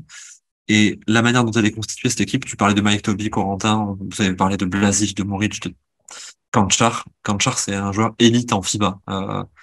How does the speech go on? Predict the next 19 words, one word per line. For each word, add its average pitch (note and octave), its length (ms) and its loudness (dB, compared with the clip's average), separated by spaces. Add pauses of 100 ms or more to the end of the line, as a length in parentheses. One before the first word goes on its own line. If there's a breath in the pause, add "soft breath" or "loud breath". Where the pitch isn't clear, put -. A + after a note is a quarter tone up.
(160 loud breath)
et G2+ 80 0
ils G2 60 0
le G2 80 -4
font G#2 120 -8
pas G#2 120 2
jouer G#2+ 140 2
une G#2 160 0
minute G#2+ 280 0
en F#2+ 80 0
N G2 140 -2
B G2 160 -2
A, - 20 -2
quasiment, G#2 380 -4
j'exagère F#2+ 420 -4
avec F#2 120 -4
Denver, F#2+ 340 0
mais G2 160 -6 (920 loud breath)
Luka B2 560 2
intervient A#2 580 0